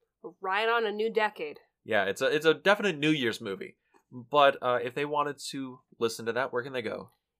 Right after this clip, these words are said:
Speaker 1: If you wanna listen to us on a different platform than you currently are, you can find us on Anchor F M, Apple Podcasts, Spotify, and YouTube.
Speaker 2: Yeah, you can go to our YouTube channel, The Film Vault. That is The Film Vault on YouTube. And you can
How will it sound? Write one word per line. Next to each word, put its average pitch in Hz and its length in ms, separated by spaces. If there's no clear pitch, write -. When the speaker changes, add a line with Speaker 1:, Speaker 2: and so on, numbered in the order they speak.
Speaker 1:
If - 160
you 294 100
wanna 226 160
listen 214 280
to 214 100
us 202 140
on 208 80
a 190 60
different 196 360
platform 190 440
than 180 120
you 180 120
currently 208 440
are, 175 160
you 180 80
can 185 120
find 180 220
us 175 140
on 165 120
Anchor 160 280
F - 160
M, 196 360
Apple 180 280
Podcasts, 185 680
Spotify, 185 600
and 233 220
YouTube. 233 440
Speaker 2:
Yeah, 147 120
you 151 100
can 120 80
go 135 100
to 139 80
our 117 60
YouTube 120 380
channel, 156 240
The 113 140
Film 110 340
Vault. 107 380
That 120 140
is 104 80
The 104 200
Film 160 220
Vault 160 260
on 131 400
YouTube. 123 680
And 151 360
you 123 280
can 113 340